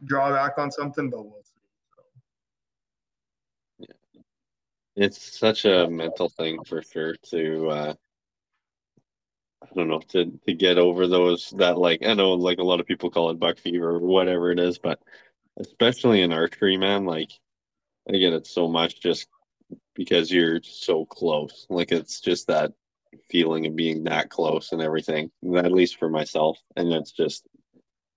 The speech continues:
Speaker 2: there's no time like the present. It's right there. And you're, like, mentally trying to just calm yourself down and, like, take a breath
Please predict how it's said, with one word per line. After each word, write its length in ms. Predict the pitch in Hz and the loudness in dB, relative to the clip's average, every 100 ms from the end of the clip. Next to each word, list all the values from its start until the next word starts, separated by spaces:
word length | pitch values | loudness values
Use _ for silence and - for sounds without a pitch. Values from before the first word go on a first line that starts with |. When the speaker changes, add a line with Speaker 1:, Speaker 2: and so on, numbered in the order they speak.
| _ _ | _ _
Speaker 2:
there's 140 | 87 85 | -6 -2
no 140 | 82 | -2
time 260 | 76 85 82 | 2 0 0
like 160 | 78 | -2
the 80 | 80 | -4
present. 420 | 73 85 78 82 | 0 2 2 -4
It's 140 | 73 - | -6 -4
right 260 | 85 80 | -2 -2
there. 340 | - 82 80 82 | -2 0 0 -2
And 160 | - 82 | -6 -4
you're, 120 | 85 | -2
like, 220 | 82 78 73 | -2 -4 -8
mentally 500 | 87 87 80 - 80 | -2 -2 -2 -4 -6
trying 260 | 73 82 76 | -4 -4 -4
to 100 | 82 | -4
just 280 | 80 76 - - | -4 -6 -10 -4
calm 220 | 85 80 | -2 -2
yourself 340 | 78 - 78 - | -6 -4 -4 -4
down 420 | 80 80 78 78 | -6 -4 -4 -6
and, 120 | 76 | -6
like, 220 | 76 71 73 - _ _ _ _ - | -6 -8 -10 -18 _ _ _ _ -2
take 160 | 87 | -2
a 60 | 98 | -2
breath 480 | 71 78 78 80 | -2 -2 -2 -4